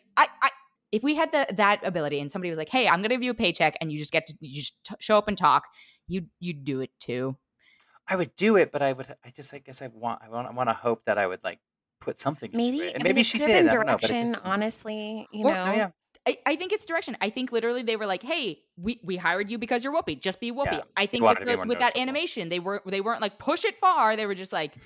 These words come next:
Speaker 1: "Make it look as real as not possible." <laughs> No.
Speaker 2: It's probably true because we, we do know that Jane Fonda is not just a personality and is still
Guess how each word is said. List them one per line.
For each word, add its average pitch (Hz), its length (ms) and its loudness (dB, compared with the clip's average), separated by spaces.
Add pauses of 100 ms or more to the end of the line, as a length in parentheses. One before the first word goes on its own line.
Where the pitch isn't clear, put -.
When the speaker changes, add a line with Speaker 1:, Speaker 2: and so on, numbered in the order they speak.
(280)
Speaker 1:
"Make 240 360 2
it 302 120 0
look 254 200 2
as 220 200 2
real 285 260 2
as 254 220 0
not 240 320 2 (100)
possible." 214 460 4 (100)
<laughs> - 100 -8
No. 233 220 2 (180)
Speaker 2:
It's 247 120 6
probably 226 280 6
true 151 240 8
because 135 260 6
we, 165 160 4
we 170 240 4
do 202 280 2
know 123 440 8
that 110 240 4
Jane 113 200 -4
Fonda 107 520 2
is 95 400 -6 (420)
not 123 320 0
just - 160 -14
a 113 40 -18
personality 90 600 -6
and 90 100 -20
is 95 100 -12
still 90 300 -8